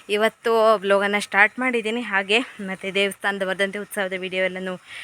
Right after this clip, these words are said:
ಎಡಿಟ್ ಮಾಡಿ ನಾಳೆ ಹಾಕ್ತೀನಿ. ಮತ್ತು ಇವತ್ತಿನ ವ್ಲಾಗ್ ಎರಡು ದಿನ ಆದಮೇಲೆ ಬರ್ಬೋದೇನೋ ಅಂದ್ಕೊಂಡಿದ್ದೀನಿ ಫ್ರೆಂಡ್ಸ್. ಹಾಗೆ, ಆ, ಮತ್ತು ಇವತ್ತಿನ ವ್ಲಾಗ್ ಕೂಡ ಸ್ಟಾರ್ಟ್ ಮಾಡೋಣ. ಇವತ್ತು ಎಷ್ಟಾಗುತ್ತೋ ಅಂತ ಗೊತ್ತಿಲ್ಲ ಫ್ರೆಂಡ್ಸ್, ಆದಷ್ಟು ಮಾಡ್ತೀನಿ. ಪೂರ್ತಿ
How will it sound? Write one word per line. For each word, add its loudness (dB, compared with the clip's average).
ಎಡಿಟ್ -2
ಮಾಡಿ -2
ನಾಳೆ 4
ಹಾಕ್ತೀನಿ. -2
ಮತ್ತು -4
ಇವತ್ತಿನ -2
ವ್ಲಾಗ್ -2
ಎರಡು 4
ದಿನ 0
ಆದಮೇಲೆ 4
ಬರ್ಬೋದೇನೋ -2
ಅಂದ್ಕೊಂಡಿದ್ದೀನಿ -4
ಫ್ರೆಂಡ್ಸ್. -10
ಹಾಗೆ, -2
ಆ, 0
ಮತ್ತು 0
ಇವತ್ತಿನ -2
ವ್ಲಾಗ್ 0
ಕೂಡ 0
ಸ್ಟಾರ್ಟ್ 0
ಮಾಡೋಣ. 2
ಇವತ್ತು 2
ಎಷ್ಟಾಗುತ್ತೋ 4
ಅಂತ 4
ಗೊತ್ತಿಲ್ಲ 2
ಫ್ರೆಂಡ್ಸ್, 0
ಆದಷ್ಟು 2
ಮಾಡ್ತೀನಿ. 2
ಪೂರ್ತಿ -6